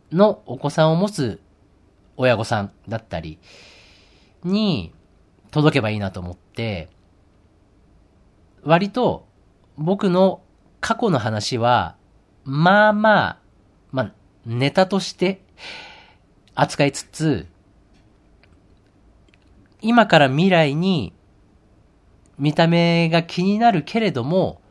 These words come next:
どのように生きていってほしいか、ちょっと言い過ぎたかもしれないけど、でも、そういうところをメッセージとして書かせていただいたんで、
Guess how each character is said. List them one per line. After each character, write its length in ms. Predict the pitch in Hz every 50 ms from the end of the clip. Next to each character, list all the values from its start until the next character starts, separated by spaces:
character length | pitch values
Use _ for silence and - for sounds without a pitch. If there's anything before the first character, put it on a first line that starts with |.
| _ _ _ _ _ _ _ -
ど 200 | 170 - 170 180
の 140 | 185 175
よ 140 | 151 135 123
う 40 | 120
に 320 | 131 160 175 160 107 - - _ _ _ _ _ _ _ _ _ _ _ _ _ _ _ _
生 120 | 170 165
き 120 | - - -
て 160 | - - 151
い 80 | 135
っ 60 | 127 - _ _ _ _ _
て 80 | - 135
ほ 240 | 113 - - 131 120
し 260 | - - - 196 180
い 40 | 170
か、 340 | - _ _ - 123 107 104
ち 220 | 120 135 135 - 196
ょ 20 |
っ 40 | 185
と 100 | - 147
言 160 | 131 135 156
い 60 | 165
過 120 | 165 - 170
ぎ 100 | 165 170
た 120 | 143 123
か 120 | - -
も 80 | 110 117
し 80 | 110 113
れ 20 |
な 60 | 123
い 20 | 107
け 60 | 101
ど、 180 | 110 127 101 - - - - - - -
で 100 | 175 180
も、 340 | 185 202 196 170 104 - -
そ 180 | - - - 165
う 20 |
い 20 | 165
う 20 |
と 100 | 165 175
こ 120 | 170 196 202
ろ 80 | 180
を 20 | 139
メ 120 | 117 113
ッ 20 |
セ 160 | 110 - - 107
ー 20 |
ジ 100 | 92 87
と 80 | - 90
し 80 | -
て 340 | - - 139 135 107 87 85 -
書 80 | -
か 120 | - 117 101
せ 120 | 98 87
て 120 | 82 87 85
い 60 | 82
た 100 | 90 87
だ 100 | 90 87
い 40 | 85
た 100 | 92 82
ん 100 | 80 78
で、 280 | 95 98 95 85 80